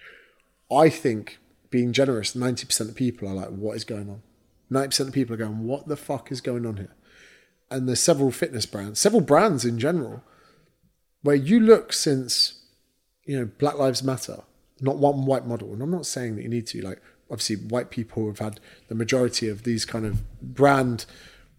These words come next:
deals and s-, everything for, for years on end. But it's so easy to see this as a trend where people are trying to remain relevant, where people are trying to remain um, on point. And it's sad to see, because my biggest worry is,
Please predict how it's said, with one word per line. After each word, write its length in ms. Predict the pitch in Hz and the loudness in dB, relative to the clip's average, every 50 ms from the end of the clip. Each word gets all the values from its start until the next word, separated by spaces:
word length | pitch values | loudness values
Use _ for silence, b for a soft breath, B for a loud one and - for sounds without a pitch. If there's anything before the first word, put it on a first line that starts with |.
| - - | -18 2
deals 340 | - 156 151 151 143 123 - | 6 8 10 10 10 8 6
and 80 | 127 117 | 0 -2
s-, 220 | 107 - - - _ | -2 -4 -6 -4 _
everything 420 | 135 135 127 117 - 139 123 120 | 0 0 0 2 0 0 0 0
for, 220 | - - 120 113 120 | 0 0 -2 -4 -4
for 120 | 120 - | -4 -6
years 300 | 123 120 135 143 135 110 | -2 2 4 4 4 4
on 100 | 120 120 | 2 0
end. 220 | 131 131 110 101 - b b b b b b b b _ | -2 -4 -4 -6 -10 b b b b b b b b _
But 140 | - 175 175 | 2 2 4
it's 140 | - 175 - | 4 4 4
so 400 | - - 233 226 214 202 170 170 - - _ _ | 4 6 8 6 6 6 4 0 -4 -10 _ _
easy 400 | - 180 220 214 196 147 127 120 | 4 6 6 8 6 6 2 0
to 120 | 113 - | 0 -2
see 180 | - - 160 160 | -2 -2 0 0
this 220 | 147 147 139 - | 0 0 -2 0
as 60 | 135 135 | 0 -2
a 60 | 123 | -2
trend 460 | - - - 196 214 214 180 131 113 | -2 0 0 2 2 2 0 0 0
where 120 | 120 127 | -2 -2
people 300 | 123 - 165 160 165 156 | 0 0 -2 -2 0 -4
are 20 | 147 | -4
trying 200 | - - 170 160 | -2 -2 0 0
to 40 | 156 | 0
remain 340 | 156 151 156 156 147 143 | 0 2 2 0 0 2
relevant, 400 | 143 175 190 202 170 147 139 123 | 2 4 4 4 2 0 -2 -2
where 120 | 127 123 123 | -2 -4 -4
people 280 | - - 160 147 - | -2 -2 -2 0 0
are 40 | 147 | -2
trying 180 | - - 151 147 | -2 -2 -2 0
to 60 | 143 | 2
remain 340 | 143 143 143 143 143 135 - B B B B B B B _ - | 2 2 2 2 0 0 -2 B B B B B B B _ -4
um, 440 | 127 131 131 131 127 127 123 127 - - _ - | -2 0 2 2 2 0 -2 -4 -8 -10 _ 2
on 180 | 156 160 156 | 2 2 2
point. 380 | 151 - - 196 196 160 131 - | 0 2 4 4 4 4 2 -2
And 240 | - 139 143 139 b b b b b b _ | -4 -4 -4 -6 b b b b b b _
it's 140 | - 156 - | -2 0 2
sad 340 | - - 220 202 185 175 - | 2 4 4 4 2 2 0
to 100 | - - | -2 -4
see, 240 | - - 202 175 151 | -2 -2 0 0 -2
because 340 | 127 117 - 139 127 123 - - _ _ | -2 0 2 2 2 2 -2 -8 _ _
my 300 | 143 139 156 175 202 226 | -4 0 2 4 4 6
biggest 300 | 185 180 175 165 160 - | 6 6 4 4 4 6
worry 320 | 160 165 151 123 107 107 | 6 8 8 6 6 4
is, 240 | 107 107 101 - - | 2 0 -2 -4 -6